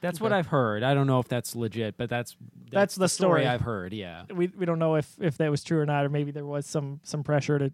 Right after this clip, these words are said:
Speaker 3: to change that. Um, yeah, but I do love how we've got that, and obviously with episode nine, we always say how these trilogies kinda rhyme. We've
Speaker 1: Mm-hmm.
Speaker 3: got rise,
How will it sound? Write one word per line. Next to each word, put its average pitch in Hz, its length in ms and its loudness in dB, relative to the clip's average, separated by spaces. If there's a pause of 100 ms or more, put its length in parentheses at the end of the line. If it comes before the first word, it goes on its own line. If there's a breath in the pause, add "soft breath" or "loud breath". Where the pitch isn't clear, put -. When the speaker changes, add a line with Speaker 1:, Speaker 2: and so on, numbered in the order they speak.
Speaker 3:
to 147 120 0
change 147 340 0
that. 131 220 0 (520 loud breath)
Um, 143 320 2 (100)
yeah, 175 160 2
but 175 120 2
I 175 60 4
do 185 200 2
love 170 400 0
how 151 280 4
we've 151 220 0
got 151 220 2
that, 156 180 4
and 143 120 -2
obviously 156 440 0
with 147 100 0
episode 147 360 0
nine, 147 380 2 (180 loud breath)
we 156 80 -2
always 143 160 0
say 151 120 -2
how 143 100 4
these 135 180 -2
trilogies 135 380 0
kinda 143 180 0
rhyme. 143 420 -4
We've 143 160 -2
Speaker 1:
Mm-hmm. 143 60 -4
Speaker 3:
got 139 240 0 (100)
rise, 127 420 -2